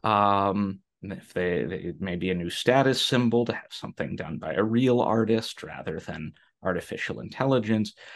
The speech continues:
that part of the market will still exist in the same way that for particular translations, say something like you're translating strategic documents, you aren't going to rely upon,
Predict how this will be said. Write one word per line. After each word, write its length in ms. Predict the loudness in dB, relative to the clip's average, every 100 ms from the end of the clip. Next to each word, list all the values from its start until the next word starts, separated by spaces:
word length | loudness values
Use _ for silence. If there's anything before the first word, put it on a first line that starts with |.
| -18 0
that 260 | 2 2
part 360 | -6 0 2 4
of 180 | 2 2
the 80 | 0
market 480 | 0 -4 -6 -10 -8
will 120 | -8
still 340 | -8 -6 -6
exist 560 | -6 -2 2 2 0 -4
in 100 | -4
the 80 | -2
same 340 | -2 -2 -2
way 240 | 0 -2 -2
that 260 | -2 -4 _ -20 -20 _ _ -20 _ _
for 560 | -2 2 2 2 -2 -4 _ _ _
particular 600 | -8 -6 -8 -2 0 0
translations, 960 | -2 -4 -4 -4 -4 -4 -4 -2 -4 -4
say 240 | -4 -6
something 360 | -4 -6 -6 -8
like 200 | -8 -10
you're 80 | -10
translating 580 | -6 -6 -2 -2 -2
strategic 580 | -4 -8 0 2 2 0
documents, 640 | 0 0 -2 -12 -10 -10 -4
you 80 |
aren't 160 | -2 -2
going 220 | -6 -6
to 120 | -6
rely 320 | -4 -2 -2 -4
upon, 580 | -6 -6 -6 -4 -6